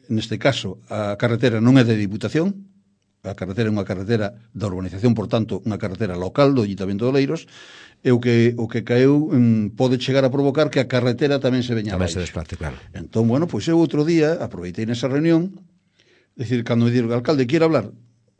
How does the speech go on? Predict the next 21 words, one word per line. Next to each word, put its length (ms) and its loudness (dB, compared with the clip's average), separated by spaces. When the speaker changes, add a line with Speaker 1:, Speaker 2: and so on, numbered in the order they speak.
Speaker 1:
"Vos 320 -6
queredes 320 -4
que 80 -4
fale?". 400 -8
Speaker 2:
<laughs> 480 -14
Speaker 1:
"Sí, 160 -8
sí, 240 0
hable, 240 0
diga 240 2
algo, 240 -8
pero 160 -6
vou 160 -2
dicir 240 0
o 80 -4
que 80 -2
me 80 -4
dá 80 -2
a 80 -6
gana 160 -6
a 20 -4
min". 300 -8